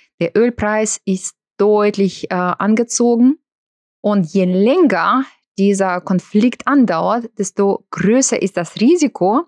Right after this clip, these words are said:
dass steigende Energiepreise auch die Inflation weiter antreiben. Und das haben wir schon mal gesehen. Genau das haben wir gesehen im Jahr zwanzig zweiundzwanzig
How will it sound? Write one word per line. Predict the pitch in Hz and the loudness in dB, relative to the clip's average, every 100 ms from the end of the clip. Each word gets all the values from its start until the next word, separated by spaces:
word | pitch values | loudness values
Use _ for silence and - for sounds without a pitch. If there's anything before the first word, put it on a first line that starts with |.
| - | -6
dass | 180 180 - | -6 -4 -4
steigende | - 190 262 277 220 | -4 -2 2 2 4
Energiepreise | 214 190 226 - 208 220 220 202 - | 2 2 -2 -2 -4 0 0 0 -2
auch | 214 226 | -4 -2
die | 226 | 0
Inflation | 214 214 202 - 214 190 | 0 0 -2 0 2 2
weiter | 208 254 - | -2 -4 -4
antreiben. | 165 165 165 165 170 190 | -4 -4 -4 -4 -2 -4
Und | - 185 | -4 -4
das | 202 - - - | -4 -4 -6 -2
haben | 262 302 269 | 0 2 2
wir | 254 | 2
schon | - 247 247 247 220 | 0 0 2 2 0
mal | 196 214 | 0 0
gesehen. | 226 240 - 269 254 208 190 | -2 -4 -2 0 2 2 0
Genau | 220 214 240 277 | 0 2 2 2
das | 220 214 - | 0 -2 -2
haben | 226 | -2
wir | 226 | 0
gesehen | 202 196 226 233 | 0 2 4 4
im | 196 | 2
Jahr | 185 196 208 | 0 -2 -4
zwanzig | - 165 180 196 196 | -6 -4 -4 -4 -8
zweiundzwanzig | - 190 190 - 185 214 214 - 226 - | -6 -4 -4 -4 -2 -2 -2 0 -2 -2